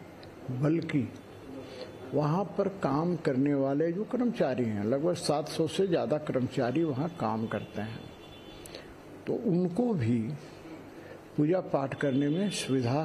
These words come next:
हो। और मैं तो मांग करूँगा कि बजरंग बली जी का विशालकाय मूर्ति वहाँ लगनी चाहिए और उसका देख रेख विधान, झारखंड विधानसभा करे।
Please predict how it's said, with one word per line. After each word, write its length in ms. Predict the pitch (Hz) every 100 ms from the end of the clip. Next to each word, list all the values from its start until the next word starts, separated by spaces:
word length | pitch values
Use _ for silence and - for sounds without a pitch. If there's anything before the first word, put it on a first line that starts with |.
| 131
हो। 280 | 123 135 127 139 - - - - - - - - - - - - - - - - -
और 60 | 139
मैं 180 | 143 147
तो 140 | 180
मांग 300 | 156 147 165
करूँगा 360 | 170 170 196 240
कि 120 | 202
बजरंग 460 | 139 135 135 156 151
बली 240 | 139 135
जी 140 | 131 135
का 160 | 143 175 240 202 156
विशालकाय 680 | 135 - 139 143 143 143 147
मूर्ति 420 | 147 131 - 156 151
वहाँ 340 | 123 117 156
लगनी 380 | 202 123 123 135
चाहिए 480 | 127 117 123 170 254 - - - - - - - - - - - - - - - - - - 131
और 320 | 147 151 151 - - - - - - - - - - - - - - - 175
उसका 440 | 147 - 180 170 165 - - 160 123
देख 280 | 151 160 -
रेख 280 | 147 151 147
विधान, 460 | 151 135 110 139 131
झारखंड 500 | 120 127 - 147 127
विधानसभा 600 | 120 123 131 139 135 147
करे। 320 | 151 165 180